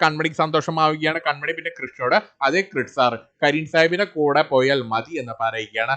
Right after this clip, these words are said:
തുടർന്ന് കരീം സാഹിബ് പിന്നെ കേണലിനോട്, "ആ മണിയൻ ഇപ്പോൾ എവിടെയുണ്ടാകും?" എന്ന് പറയുകയാണ്. "അവൻ എവിടെയാണുള്ളതെന്ന് ആരെങ്കിലും ഒരാൾ വഴി കാണിച്ചു തരണമെന്ന്" പറയുമ്പോൾ കേണൽ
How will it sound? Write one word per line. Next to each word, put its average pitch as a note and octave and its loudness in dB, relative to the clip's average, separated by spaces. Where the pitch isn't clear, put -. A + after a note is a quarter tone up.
തുടർന്ന് A3 4
കരീം C3+ 4
സാഹിബ് D3 4
പിന്നെ D3+ 0
കേണലിനോട്, B2+ 4
"ആ G3+ 8
മണിയൻ C#3+ 2
ഇപ്പോൾ E3+ 4
എവിടെയുണ്ടാകും?" D3+ 4
എന്ന് B2+ -2
പറയുകയാണ്. C3 4
"അവൻ C#3+ 4
എവിടെയാണുള്ളതെന്ന് D#3 2
ആരെങ്കിലും D3 2
ഒരാൾ D3 8
വഴി C3 2
കാണിച്ചു E3 -2
തരണമെന്ന്" E3 -2
പറയുമ്പോൾ B2+ -2
കേണൽ B2+ 0